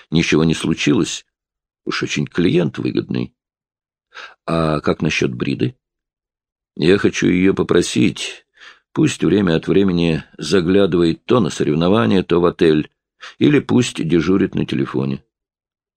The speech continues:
"Звучит вроде неплохо", — сказал Нельсон. "Постарайся завтра выглядеть как болельщик". "А болельщики носят ковбойские сапоги?" "Только один. Глен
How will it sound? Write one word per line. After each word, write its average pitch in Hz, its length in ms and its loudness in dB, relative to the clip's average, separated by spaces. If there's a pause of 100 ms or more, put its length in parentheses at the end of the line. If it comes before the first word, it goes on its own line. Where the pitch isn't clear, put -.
(220)
"Звучит 78 600 -2
вроде 151 280 2
неплохо", — 165 540 0 (220)
сказал 76 420 0
Нельсон. 67 460 -4 (1300)
"Постарайся 110 560 2
завтра 98 460 2
выглядеть 87 600 0
как 85 220 0
болельщик". 85 760 0 (1200)
"А - 260 -4
болельщики 101 600 0
носят 104 680 0
ковбойские 123 800 0
сапоги?" 65 640 -4 (1160)
"Только 104 400 2
один. 76 420 0 (560)
Глен 98 640 2